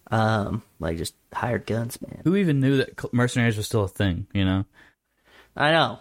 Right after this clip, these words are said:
Speaker 2: I thought, I thought it was, I, I thought we, you know, we made it fancier now. It's called privatized military.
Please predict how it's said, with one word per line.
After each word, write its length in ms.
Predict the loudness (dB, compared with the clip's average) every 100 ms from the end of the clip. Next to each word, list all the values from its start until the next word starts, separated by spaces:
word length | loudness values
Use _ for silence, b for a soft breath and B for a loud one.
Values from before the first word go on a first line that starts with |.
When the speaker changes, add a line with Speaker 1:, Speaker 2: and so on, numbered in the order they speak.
| -10
Speaker 2:
I 80 | -4
thought, 220 | -2 0
I 100 | 0
thought 120 | 2
it 40 | 2
was, 180 | 0 0
I, 120 | 0
I 180 | 0 0
thought 160 | 0 0
we, 200 | 0 -2 _ _ _ _
you 100 | 0
know, 120 | 2
we 80 | 4
made 180 | 4 4
it 140 | 2
fancier 420 | 0 0 0 0 2
now. 180 | 4 2
It's 80 |
called 240 | 2 0 0
privatized 540 | -2 0 0 0 2
military. 640 | 2 0 0 0 0 -2